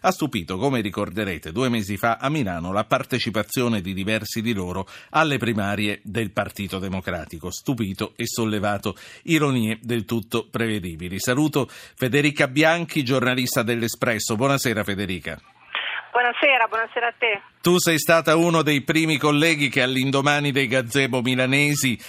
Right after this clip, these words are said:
Speaker 1: ha rinnovato la fotografia mai troppo a fuoco fino ad ora della comunità cinese. Che cosa hai scoperto?
Speaker 2: Beh, mi sembrava doveroso, perché si parla, per anni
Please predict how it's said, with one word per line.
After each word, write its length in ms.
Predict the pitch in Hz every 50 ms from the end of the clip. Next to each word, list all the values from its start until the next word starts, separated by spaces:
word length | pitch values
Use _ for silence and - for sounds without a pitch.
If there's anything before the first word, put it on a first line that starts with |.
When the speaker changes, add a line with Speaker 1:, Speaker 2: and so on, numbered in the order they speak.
| - - - - -
Speaker 1:
ha 840 | - 127 127 131 131 135 131 131 127 127 127 127 127 - - 147 156
rinnovato 720 | 160 160 156 156 156 156 151 151 156 156 156 156 151 160 139
la 100 | 143 139
fotografia 800 | 117 127 117 135 127 131 127 131 - - 131 135 135 131 127 123 -
mai 360 | 127 127 127 131 135 127 120
troppo 460 | - 135 123 131 123 - - 120 117
a 40 | 110
fuoco 380 | - - 117 120 117 - 117
fino 300 | 107 - 120 117 113 117
ad 80 | 113 104
ora 300 | 117 117 120 113 113 110
della 320 | 98 107 113 107 110 110
comunità 600 | - - 107 107 110 107 107 98 - 117 107 101 - - - - - -
cinese. 640 | _ - - 123 117 110 101 87 82 80 - 92 87
Che 140 | - 139 131
cosa 320 | - 185 185 180 - 170
hai 100 | 151 151
scoperto? 720 | 135 - - 127 107 - 135 135 131 - - - - 101 - - _ _ _ _ _ _ _ _ _ _ - - - - - - - - - - - - - -
Speaker 2:
Beh, 200 | - 311 285 262
mi 120 | 247 254 254
sembrava 540 | - 285 269 285 285 277 269 262 262 262 247
doveroso, 640 | 247 269 254 269 285 302 240 190 180 185 190 196 190
perché 480 | - 208 196 - - 214 208 214 214 - -
si 80 | 247
parla, 600 | - 247 247 240 233 226 240 226 220 214 214 220 220
per 140 | - 240 254
anni 300 | 277 294 262 233 226